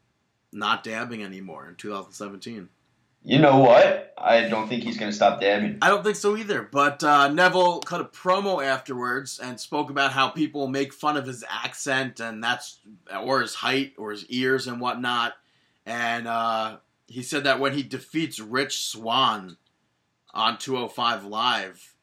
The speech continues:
Speaker 1: he's going to be the king of the cruiserweights. So,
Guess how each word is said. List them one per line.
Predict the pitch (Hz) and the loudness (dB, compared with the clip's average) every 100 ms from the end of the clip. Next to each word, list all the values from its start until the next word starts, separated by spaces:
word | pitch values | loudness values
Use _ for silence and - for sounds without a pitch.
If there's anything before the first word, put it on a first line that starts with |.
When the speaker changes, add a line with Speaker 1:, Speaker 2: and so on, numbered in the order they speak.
| _ _ _ _ | _ _ _ _
Speaker 1:
he's | _ 127 123 | _ -14 -14
going | - 131 131 131 | -8 -6 -4 -6
to | 117 113 | -8 -16
be | 95 131 123 113 101 - _ _ _ | -10 -6 -6 -8 -12 -18 _ _ _
the | 131 | -10
king | 131 - 143 131 127 | -10 -8 -6 -6 -6
of | 110 107 98 | -8 -8 -14
the | |
cruiserweights. | 107 - 127 110 104 78 62 - - - _ _ _ _ _ _ _ _ _ _ _ _ _ _ _ _ _ _ _ _ _ | -16 -12 -12 -10 -12 -14 -16 -18 -18 -18 _ _ _ _ _ _ _ _ _ _ _ _ _ _ _ _ _ _ _ _ _
So, | _ - 82 78 | _ -16 -16 -16